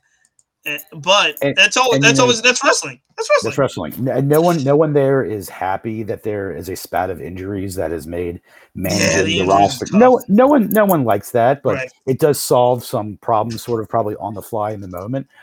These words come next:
Speaker 2: But
Speaker 1: It really
Speaker 2: at,
Speaker 1: does.
Speaker 2: at some,
Speaker 1: Like, we
Speaker 2: at
Speaker 1: don't have
Speaker 2: some,
Speaker 1: to worry
Speaker 2: at some
Speaker 1: about
Speaker 2: point,
Speaker 1: what to do with Red Dragon if they're hurt, so.
Speaker 2: at some point, you're gonna have a lot, most of that talent back, and you're gonna have, sure, a few more guys who will have gotten hurt since then. But, yeah, there will, there will come a point where,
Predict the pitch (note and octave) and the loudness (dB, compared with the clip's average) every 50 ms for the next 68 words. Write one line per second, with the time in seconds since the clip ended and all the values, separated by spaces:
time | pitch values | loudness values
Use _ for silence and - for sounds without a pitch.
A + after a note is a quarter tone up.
0 | - - - B2 A#2 A2+ - G3+ G#3+ G3+ A3 B3+ C4+ D4+ - - A#3+ - F3 - | -14 -4 -2 0 0 0 0 -2 -2 -2 -2 -2 0 2 2 2 2 4 4 6
1 | D#3+ D#3 D3+ E3 E3+ G3 G#3 F#3+ A3 A#3 A#3+ A3 G#3 A#3 A3 G#3+ A3 A3 G#3+ G#3 | 6 6 4 4 4 4 4 6 6 8 8 8 8 8 6 6 6 4 6 6
2 | G#3+ G3+ A3+ C4 - E3 D3 C3+ C#3 D#3 - - - F#3+ - G#3+ G#3+ G3+ G3 E3 | 6 6 6 4 2 0 0 2 2 0 0 0 -4 -4 -2 -2 -2 -2 -4 -2
3 | F3+ F#3+ G3+ E3 D#3 E3+ F#3 G3+ G3 D#3 C#3+ C#3+ D3+ D3 C#3+ D#3 D3 E3 E3+ D#3+ | -2 -2 -2 0 2 4 4 4 4 4 0 -4 -6 -6 -4 -2 0 0 0 -2
4 | B2+ - _ - - C3+ B2+ B2+ C3 C#3+ - _ _ - A#2+ A#2+ - - E3+ G3 | -2 -6 _ -16 -14 -14 -14 -14 -16 -20 -20 _ _ -10 -8 -8 -2 0 0 2
5 | A#3 A#3 - C#3+ B2 A2+ A#2 C3 - _ _ _ _ _ G#2 A#2+ A#2+ B2+ B2+ B2 | 2 0 -2 -4 -4 -4 -6 -8 -12 _ _ _ _ _ -12 -8 -6 -4 -4 -4
6 | A#2+ G#2+ - A#2+ A#2 B2 B2 A2 - - - G#2+ G2+ G2+ G#2+ G#2+ F2+ A#2 A#2+ A#2+ | -4 -2 0 2 2 2 0 -4 -8 -8 -4 0 0 0 0 0 -2 -2 -4 -4
7 | - A2+ A#2 A2 - - G#2+ G#2 G#2 G2 F2+ - - F2+ G2 A#2+ - C3 G#2+ G2+ | -4 -4 -6 -6 -6 -6 -6 -6 -6 -6 -6 -6 -4 -4 -4 -4 -6 -6 -8 -8
8 | G#2 F#2 F#2+ F#2+ G2 F#2+ _ _ _ _ - - D#3+ C#3 G#2+ - - B2 A#2 A#2 | -8 -8 -6 -6 -6 -8 _ _ _ _ -4 -2 0 0 0 0 -2 -2 -2 0
9 | A2+ A2+ G2+ G2+ G#2 G#2+ G2 - A2+ G2+ G2+ G2 D#2 F2+ F2 E2+ F2 E2+ D#2+ F2+ | -2 -2 -2 -2 -2 -2 -2 -4 -6 -6 -6 -6 -6 -6 -6 -6 -8 -8 -10 -10
10 | F#2+ E2+ - - F2+ F2 - - F#2 E2+ E2 E2 F2+ F2 - - _ _ - _ | -10 -10 -10 -12 -14 -14 -12 -12 -12 -12 -8 -8 -8 -8 -8 -10 _ _ -20 _
11 | _ _ C3+ D3 C#3+ A#2 G#2+ A2 G#2 G#2+ - F#2 A#2+ A#2+ A2+ A2+ G#2+ G#2 - - | _ _ 4 4 4 4 4 2 2 0 0 -2 -2 -2 0 -2 -2 -2 -2 -2
12 | F3 F3+ C#3 - - G2+ F#2+ - - F#2+ F#2+ F#2 F#2 F2+ F2+ - | -2 -2 -2 -4 -4 -6 -6 -6 -6 -6 -4 -4 -4 -4 -6 -8